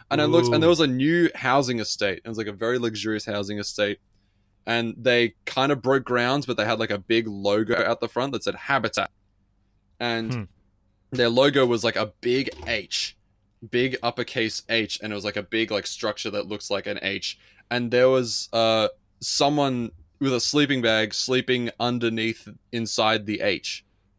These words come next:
Speaker 2: Oh, fuck.
Speaker 1: And it said Habitat. It was like, "What the fuck?" And then, so, <sighs> I just noticed that, and I was like, "That's the most depressing shit I've ever seen." And then two days later, I took the bus right past it again, and the guy was gone,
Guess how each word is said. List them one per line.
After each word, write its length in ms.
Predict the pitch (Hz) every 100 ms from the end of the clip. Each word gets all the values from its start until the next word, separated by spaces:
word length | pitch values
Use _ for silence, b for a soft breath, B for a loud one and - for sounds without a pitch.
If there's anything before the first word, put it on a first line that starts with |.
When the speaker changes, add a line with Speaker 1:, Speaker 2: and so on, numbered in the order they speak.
| _ _ _ -
Speaker 2:
Oh, 280 | 117 117 107
fuck. 600 | - - 110 101 95 - -
Speaker 1:
And 160 | 131
it 80 | 120
said 180 | - 117
Habitat. 500 | 104 127 123 107 -
It 40 | 131
was 160 | 131
like, 140 | 131 131
"What 120 | 165
the 120 | 123
fuck?" 300 | - 131 123
And 160 | - 139
then, 200 | 143 139 _ _ - 160
so, 440 | - 147 139 131 - B B
<sighs> 340 | B _ _ -
I 140 | 151
just 160 | 160 165
noticed 260 | 170 160
that, 140 | 156 151
and 80 | 143
I 20 |
was 80 | 131
like, 160 | 131 - B
"That's 160 | 190 202
the 60 | 165
most 120 | 139
depressing 400 | 120 143 131 117
shit 180 | - 120
I've 80 |
ever 180 | 98 110
seen." 320 | - 117 110 - b b
And 140 | 139 160
then 140 | 156
two 180 | - 185
days 260 | 180 147 120
later, 280 | 180 143 117
I 80 |
took 160 | 127 143
the 100 | 131
bus 380 | 110 143 135 -
right 240 | 127 135
past 300 | 143 139 -
it 80 | 135
again, 320 | 117 110 110 - b b -
and 140 | 143
the 80 | 135
guy 180 | 143 170
was 220 | 156 107
gone, 340 | 147 151 131